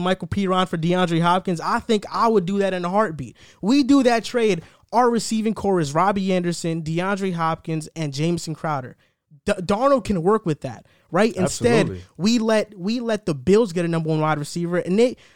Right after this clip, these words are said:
Speaker 1: look, John, I to-, I was telling you this the other day. John Brown
Speaker 2: He
Speaker 1: is
Speaker 2: killed y'all, too.
Speaker 1: John Brown is Robbie Anderson. Let's just be honest. John Brown, Robbie Anderson, the same type of player.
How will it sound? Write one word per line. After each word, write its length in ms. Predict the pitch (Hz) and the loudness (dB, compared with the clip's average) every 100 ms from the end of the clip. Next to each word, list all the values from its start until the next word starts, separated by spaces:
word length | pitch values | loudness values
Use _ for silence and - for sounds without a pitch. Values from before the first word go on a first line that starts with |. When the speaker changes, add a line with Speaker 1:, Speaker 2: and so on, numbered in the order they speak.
| - | -6
Speaker 1:
look, 240 | 233 156 - | -4 -4 -8
John, 280 | 139 156 190 | -8 -4 -4
I 80 | 220 | -6
to-, 180 | 240 262 | -4 -4
I 100 | 208 | 0
was 120 | 233 | -2
telling 200 | - 214 | -2 -2
you 60 | 208 | -2
this 100 | 180 | -2
the 120 | - | -4
other 120 | 175 160 | -4 -2
day. 260 | 220 170 | -2 -2
John 360 | 127 185 240 202 | -2 -2 -2 -2
Brown 380 | 160 196 180 170 | 0 0 -2 -4
Speaker 2:
He 60 | |
Speaker 1:
is 180 | 170 160 | -2 0
Speaker 2:
killed 160 | 160 113 | 0 -2
y'all, 180 | 90 82 | -8 -8
too. 140 | 117 | -2
Speaker 1:
John 260 | 214 269 214 | 2 2 2
Brown 320 | 175 214 196 | 2 2 0
is 160 | 147 | 0
Robbie 340 | 160 170 160 165 | 2 0 0 0
Anderson. 420 | 156 143 - 135 | 0 -2 -4 -2
Let's 160 | 196 190 | -2 -2
just 120 | 147 | -4
be 140 | 165 | -2
honest. 280 | 160 135 131 | -2 -4 -4
John 260 | 175 208 175 | -2 -2 0
Brown, 340 | 185 185 165 | 0 0 0
Robbie 320 | 170 175 170 | 0 2 0
Anderson, 320 | 170 170 - | -2 -2 -4
the 60 | 143 | -6
same 180 | - 165 | -6 -6
type 160 | 156 147 | -6 -6
of 80 | |
player. 320 | - 139 127 | -6 -8 -8